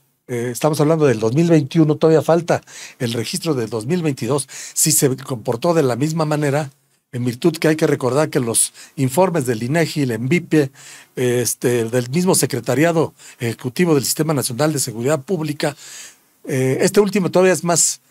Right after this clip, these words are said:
presentan los informes más de manera más periódico, pero para tener un informe homologado integral se requiere de los datos que cada dos años presentan las otras instituciones, de tal manera que tendríamos que esperar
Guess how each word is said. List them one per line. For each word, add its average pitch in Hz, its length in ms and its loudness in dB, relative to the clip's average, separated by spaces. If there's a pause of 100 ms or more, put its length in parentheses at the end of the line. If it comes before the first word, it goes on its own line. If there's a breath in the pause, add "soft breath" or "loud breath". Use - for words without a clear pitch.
(180)
presentan 165 420 0
los 120 100 -4
informes 139 260 -2
más 143 140 0
de 131 120 -2
manera 139 320 0
más 143 160 -2
periódico, 170 400 0 (340 loud breath)
pero 135 220 2
para 131 320 0
tener 147 240 2
un 214 100 4
informe 185 420 2
homologado 139 600 0
integral 143 560 -2 (340 loud breath)
se - 200 0
requiere 185 360 4
de 170 80 2
los 131 220 0
datos 147 320 0
que 127 100 -4
cada 170 260 2
dos 151 220 0
años 147 400 -2 (400 loud breath)
presentan 139 680 0
las 113 200 -2
otras 131 300 0
instituciones, 180 720 -2 (320 loud breath)
de 127 80 -2
tal 151 160 2
manera 165 320 2
que 131 80 -4
tendríamos 156 400 0
que 180 80 2
esperar 147 400 2